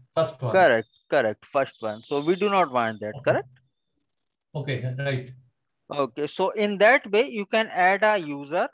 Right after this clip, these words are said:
Speaker 2: or also you can add a group. Okay, so it's up to you.
Speaker 1: Okay.
Speaker 2: If you have multiple users in a single group, you can add that
Speaker 1: Hmm.
Speaker 2: group. So whatever the users you have selected for that group, all those users will be able to access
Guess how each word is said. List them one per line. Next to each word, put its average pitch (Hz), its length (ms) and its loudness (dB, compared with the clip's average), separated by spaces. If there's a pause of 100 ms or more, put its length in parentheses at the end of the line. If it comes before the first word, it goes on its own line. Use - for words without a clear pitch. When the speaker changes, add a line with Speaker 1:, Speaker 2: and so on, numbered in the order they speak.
(160)
Speaker 2:
or 170 160 0
also 175 380 -2
you 214 120 -8
can 208 220 -6
add 190 160 0
a 208 60 2
group. 185 320 -4 (200)
Okay, 247 220 -10 (500)
so 214 120 0
it's 233 200 0
up 226 220 0
to 226 80 -4
you. 139 160 -4
Speaker 1:
Okay. 127 240 -2
Speaker 2:
If 196 160 -8
you 208 140 2
have 208 160 6
multiple 202 680 0 (380)
users 185 500 0
in 185 180 -8
a 185 80 -2
single 180 440 -4
group, 151 320 -2 (440)
you 165 100 -6
can 196 200 -2
add 175 360 0
that 151 160 0
Speaker 1:
Hmm. 127 80 -6
Speaker 2:
group. 131 280 -4 (120)
So 160 280 -10 (340)
whatever 208 400 2 (160)
the 202 80 2 (100)
users 196 520 -6
you 190 140 -10
have 175 220 -6
selected 185 480 -4 (380)
for 156 140 4 (100)
that 143 260 0
group, 165 240 -2 (440)
all 214 240 0 (100)
those 190 220 -6
users 175 400 -4
will 160 200 -8
be 175 280 -4
able 139 260 -4
to 160 80 0
access 135 300 -2